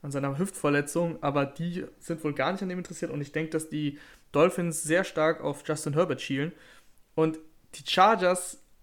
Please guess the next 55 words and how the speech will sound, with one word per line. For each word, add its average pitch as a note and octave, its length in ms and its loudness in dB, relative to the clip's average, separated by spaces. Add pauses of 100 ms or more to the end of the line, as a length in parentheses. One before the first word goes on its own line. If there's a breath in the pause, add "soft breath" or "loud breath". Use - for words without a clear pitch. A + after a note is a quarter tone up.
(140)
glaub D#3+ 280 4
ich, D#3+ 160 -4
genauso D3 480 4
und C#3 140 -4
die C#3+ 80 -8
Chargers E3 280 2
sogar D3+ 200 0
noch C#3 220 -2
eher D#3+ 220 4
auf - 160 -6
Justin C3+ 280 -8
Herbert, C3 320 0
weil, C3 260 2 (560 loud breath)
ähm, D#3 640 2 (100)
bei E3 120 6
Tua G3 280 2
ja F#3+ 140 4
die E3 120 -2
Gefahr E3 360 0
ist, D#3+ 240 -4
dass D3+ 100 2
er D3+ 100 2
vielleicht D#3+ 400 2
eben D#3+ 220 2
wegen F#3 160 2
der F#3+ 80 2
Verletzung E3+ 400 0
dieses G3 280 -2
Jahr E3+ 100 0
noch E3 120 2
nicht F3 180 -4
bei D#3 100 2
hundert E3 240 0
Prozent C#3+ 340 -4
ist. - 260 -10 (460)
Und E3 100 -4
ich - 60 -6
glaub, F3 160 2
die E3 100 -10
Chargers, G3+ 500 2 (500 soft breath)
das D#3 160 2
ist F3 120 -4
jetzt D#3+ 140 -4
so E3 80 0
meine E3 260 4
Theorie, D3 600 -2 (120)
ich - 120 -12
hab D3 80 -4
mir D3+ 80 0
da C#3+ 100 0
so C#3+ 80 -6
ein C3+ 100 -8
paar C#3+ 140 -4
Gedanken C#3+ 320 -2
gemacht, C#3 300 -6